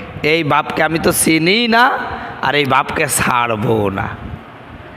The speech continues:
আপনারা চিন্তা করেছেন, এই দুনিয়ার জীবনে সামান্য একটু জেতা কোলে পড়ার কারণে চোর মতিউর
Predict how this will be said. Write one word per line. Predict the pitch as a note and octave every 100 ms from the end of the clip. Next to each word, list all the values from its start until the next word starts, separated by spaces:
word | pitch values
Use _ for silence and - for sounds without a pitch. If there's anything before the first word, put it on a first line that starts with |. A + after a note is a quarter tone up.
| - - - - - -
আপনারা | B2 A2+ B2+ B2
চিন্তা | B2 A#2 A#2
করেছেন, | A2 A2+ G#2+ C3 C3+ A#2 - - - - - - - -
এই | D3 D#3+
দুনিয়ার | C3+ C#3+ C#3+ C#3+ C3+
জীবনে | C#3+ D3+ E3+ F#3 D3+
সামান্য | C3+ C3 C3+ D3+ D#3
একটু | D3+ E3
জেতা | C#3+ C3 C3+ C#3+
কোলে | D3 D3 D3
পড়ার | D3 C#3+ C#3+
কারণে | C#3+ C#3+ D#3+ E3+ C3 - - - - - - - - -
চোর | - D#3
মতিউর | D3 D3+ D#3 E3 F3+ G3+